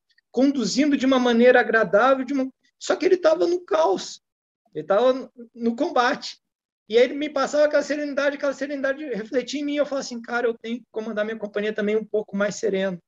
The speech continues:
E aí, eu, você tá vendo? Até como capitão você pega.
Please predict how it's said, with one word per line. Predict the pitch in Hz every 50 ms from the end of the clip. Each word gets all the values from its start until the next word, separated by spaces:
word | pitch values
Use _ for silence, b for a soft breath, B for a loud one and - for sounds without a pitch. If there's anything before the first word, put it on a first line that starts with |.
| _ _ _ _ _ _ _ _ _ _
E | 220 247
aí, | 254 233 233
eu, | 240 247 - - - -
você | 202 - 262
tá | 262 269 294
vendo? | 330 320 294 220 160 135 - _ _ _ _ _
Até | 214 208 202 - 277 285
como | 285 - 320 277 262 262
capitão | - 262 254 254 240 - - - 247 269 269 254 226 190 -
você | 214 196 - 247
pega. | 240 - 226 226 226 214 151 151